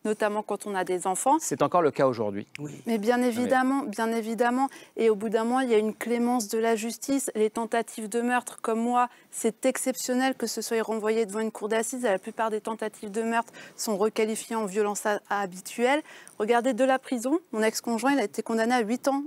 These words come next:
Speaker 1: de
Speaker 2: Mm.
Speaker 1: prison ferme. Et, euh, hier, j'ai appris que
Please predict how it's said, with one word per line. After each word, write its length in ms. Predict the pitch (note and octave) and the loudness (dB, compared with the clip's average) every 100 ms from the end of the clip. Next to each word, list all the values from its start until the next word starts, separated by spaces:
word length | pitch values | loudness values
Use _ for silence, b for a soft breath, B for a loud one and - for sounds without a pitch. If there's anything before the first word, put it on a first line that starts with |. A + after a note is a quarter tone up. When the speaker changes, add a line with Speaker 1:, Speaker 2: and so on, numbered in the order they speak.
| - | -8
Speaker 1:
de 420 | G#3 F#3 G3+ G3 F#3+ | -10 -4 0 0 0
Speaker 2:
Mm. 100 | F#3+ | 0
Speaker 1:
prison 320 | B3+ A#3 A3+ | 0 0 -2
ferme. 300 | A3 A#3+ C#4 D4 B B - | 0 2 2 0 B B 0
Et, 140 | A3+ | 4
euh, 140 | A3+ A3 - | 4 2 0
hier, 300 | G#3+ G#3 A#3 | 2 4 2
j'ai 140 | A3 | 0
appris 360 | F#3+ F3 - G#3+ | -2 -2 -8 -10
que 600 | - G3+ F#3+ F#3 E3+ G#2 | -6 -2 0 0 0 -4